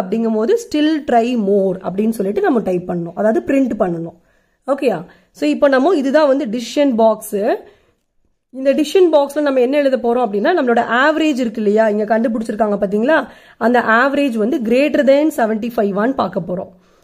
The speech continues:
ஏன்னா பாருங்க, above செவன்டி ஃபைவ் அப்படின்னா செவன்டி ஃபைவை விட அதிகமா இருக்கணும்னு அர்த்தம். அப்போ நம்ம இங்க எழுதிக்கலாம், average greater than seventy-five, அதாவது நம்மளோட ஆவரேஜ் வந்து greater than seventy-five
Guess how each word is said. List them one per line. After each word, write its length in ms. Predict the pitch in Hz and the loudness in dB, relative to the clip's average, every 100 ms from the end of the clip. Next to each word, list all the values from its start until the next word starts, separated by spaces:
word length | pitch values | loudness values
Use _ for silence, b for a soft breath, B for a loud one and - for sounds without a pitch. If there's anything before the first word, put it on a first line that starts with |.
| _ 226 | _ 0
ஏன்னா 120 | 262 240 | 2 2
பாருங்க, 220 | 220 202 196 | 2 2 0
above 200 | 202 285 277 | 2 2 2
செவன்டி 300 | 233 208 208 214 | 0 0 -4 -2
ஃபைவ் 160 | 214 196 | -2 0
அப்படின்னா 240 | 180 330 - | -2 -2 0
செவன்டி 300 | 220 233 254 | 0 0 0
ஃபைவை 220 | 233 208 196 | 0 0 0
விட 100 | 220 294 | 2 0
அதிகமா 320 | 208 214 226 214 | 0 0 2 2
இருக்கணும்னு 420 | 190 190 208 220 | 0 -2 0 -2
அர்த்தம். 280 | 170 165 180 b b b b - | -4 -10 -14 b b b b -8
அப்போ 120 | 208 226 214 | -2 0 2
நம்ம 120 | 202 | 2
இங்க 120 | 208 196 | 2 2
எழுதிக்கலாம், 580 | 220 233 233 214 226 277 381 B B B _ _ _ _ 202 214 | 0 -2 -2 0 2 2 0 B B B _ _ _ _ -8 -4
average 640 | 226 214 233 262 339 359 - - _ _ _ _ _ _ _ _ _ _ _ _ _ _ _ _ _ _ 190 | -4 -4 -4 -2 -4 -4 -12 -20 _ _ _ _ _ _ _ _ _ _ _ _ _ _ _ _ _ _ -12
greater 360 | 208 233 233 233 233 | -6 -6 -6 -4 0
than 200 | 269 339 392 - _ _ - | 0 0 -2 -8 _ _ -8
seventy-five, 720 | 202 190 180 180 165 214 185 180 | -4 -4 -4 -6 -2 -2 -2 -2
அதாவது 220 | 180 226 254 | 2 2 4
நம்மளோட 280 | 220 196 190 190 | 0 0 -2 0
ஆவரேஜ் 340 | 220 226 240 220 190 | 2 2 0 0 -2
வந்து 140 | 262 214 | -2 2
greater 280 | 220 226 220 | 2 2 2
than 100 | 233 247 | 0 0
seventy-five 640 | 208 196 190 180 196 175 | -2 -2 -4 -4 -2 -2